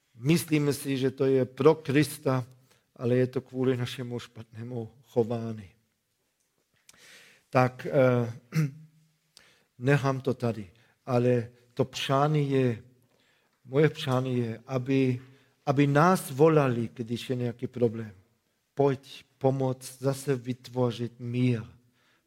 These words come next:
pokoj, že budeme právě známi tím, že tam, kde je on, tam vznikne pokoj a mír. On dokáže dát do-, to dohromady zase, co ostatní rozbili.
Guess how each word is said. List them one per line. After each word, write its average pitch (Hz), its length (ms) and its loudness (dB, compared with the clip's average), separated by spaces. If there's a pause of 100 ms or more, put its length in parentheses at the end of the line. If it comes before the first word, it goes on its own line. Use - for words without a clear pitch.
pokoj, 120 460 -2 (460)
že 127 80 -6
budeme 135 440 0
právě 131 520 -2
známi 127 680 -4 (240)
tím, 143 500 -2 (540)
že 123 180 -2
tam, 139 320 -4
kde 131 220 0
je 123 80 2
on, 139 380 -2 (560)
tam 135 300 0
vznikne 127 640 -4
pokoj 139 720 0
a 131 100 -6
mír. 123 340 0 (380)
On 160 200 6
dokáže 151 640 2
dát 135 300 0
do-, 143 320 2 (140)
to 151 140 4
dohromady 143 720 2
zase, 127 420 -2 (380)
co 139 180 0
ostatní 135 640 0
rozbili. 123 640 -2